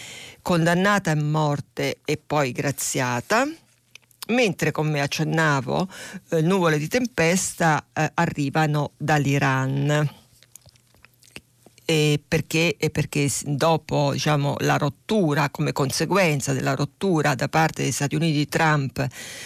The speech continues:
dell'accordo sul nucleare, appunto le conseguenze sono che l'Iran ha annunciato la ripresa dell'arricchimento dell'uranio. Infine, come dicevamo, la notizia del Salone del Libro, qui la notizia c'è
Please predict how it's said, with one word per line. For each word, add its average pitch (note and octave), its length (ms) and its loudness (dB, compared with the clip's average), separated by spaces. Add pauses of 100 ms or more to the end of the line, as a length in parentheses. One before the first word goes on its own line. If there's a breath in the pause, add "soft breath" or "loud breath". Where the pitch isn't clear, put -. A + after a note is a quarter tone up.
(200 loud breath)
dell'accordo E3 640 2
sul D#3+ 160 -2
nucleare, G3+ 800 2 (580 loud breath)
appunto F#3 380 -2
le D#3+ 60 2
conseguenze F3+ 580 0
sono F#3+ 520 0
che - 180 -2
l'Iran E3+ 640 0
ha D#3+ 140 -2
annunciato D#3 680 0
la C#3+ 100 -2
ripresa D3 760 -2
dell'arricchimento C#3 800 -2
dell'uranio. C3 840 -2 (380 loud breath)
Infine, E3 800 2 (140)
come D3+ 720 2
dicevamo, D#3+ 720 2
la C#3+ 100 -2
notizia D3 560 -2
del C#3+ 180 0
Salone E3+ 400 0
del C4+ 140 0
Libro, G3 380 0
qui - 120 -4
la D3 100 2
notizia D3 600 -2
c'è F#3+ 440 2